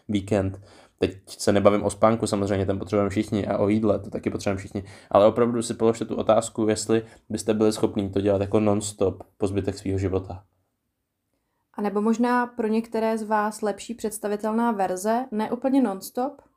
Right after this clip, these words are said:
Speaker 2: ale úplně zadarmo. Že by vám za to nikdo nedával zpátky energii v té formě těch peněz. Byli byste schopní a ochotní tu práci dělat? Pokud jo,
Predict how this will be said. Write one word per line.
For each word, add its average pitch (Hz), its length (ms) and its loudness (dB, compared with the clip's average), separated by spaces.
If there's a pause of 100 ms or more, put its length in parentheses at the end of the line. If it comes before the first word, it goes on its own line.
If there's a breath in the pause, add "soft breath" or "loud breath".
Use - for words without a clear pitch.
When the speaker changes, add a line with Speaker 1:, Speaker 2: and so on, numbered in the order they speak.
(360)
Speaker 2:
ale 196 120 -8
úplně 202 300 -4
zadarmo. 196 480 -2 (1900)
Že 208 60 -14
by 196 60 -6
vám 208 160 2
za 208 100 2
to 220 100 -4
nikdo 220 380 2
nedával 202 580 0
zpátky 196 720 -6
energii 190 760 -6 (220)
v - 100 -20
té 185 180 -12
formě 185 400 -6
těch 180 220 -12
peněz. 185 520 -8 (1300)
Byli 202 180 -2
byste 220 320 -2
schopní 233 520 -2
a 185 80 -8
ochotní 226 380 0
tu 226 80 -6
práci 220 360 -6
dělat? 220 420 -2 (640)
Pokud 240 280 -8
jo, 208 280 2